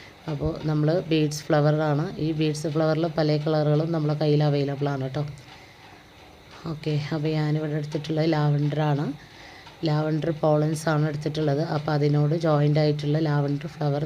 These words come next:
തന്നെയാണ് ഞാൻ എടുത്തിട്ടുള്ളത് കേട്ടോ. അപ്പോൾ നാല് ഫ്ലവർ വെച്ചിട്ടാണ് നമ്മളിത് ചെയ്യുന്നത്.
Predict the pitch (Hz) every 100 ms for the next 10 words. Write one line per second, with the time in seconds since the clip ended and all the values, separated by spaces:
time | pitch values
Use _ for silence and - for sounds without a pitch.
0 | 151 147 147 135 170 - - - - -
1 | 156 139 147 143 - 131 - 139 135 135
2 | 151 147 - - - - - - 143 151
3 | 151 151 165 165 165 156 165 160 151 156
4 | 151 165 151 151 147 - 156 143 131 143